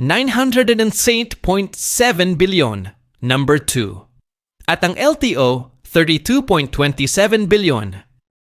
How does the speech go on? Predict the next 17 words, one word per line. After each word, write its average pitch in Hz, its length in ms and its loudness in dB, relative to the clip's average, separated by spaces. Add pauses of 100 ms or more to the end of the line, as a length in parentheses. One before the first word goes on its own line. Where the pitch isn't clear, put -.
(480)
Malayo 240 320 2
sa 247 160 0
top 214 240 0
two, 104 320 -2 (240)
pero 202 160 4
tandaan, 214 640 0 (240)
isa 139 240 2
pa 131 160 -2
rin 170 80 4
ang 139 160 -2
L 156 160 4
T 139 160 -2
O 202 320 2
sa - 160 0
pinakamalalaking 175 1120 0
revenue 240 480 0
generating 165 480 2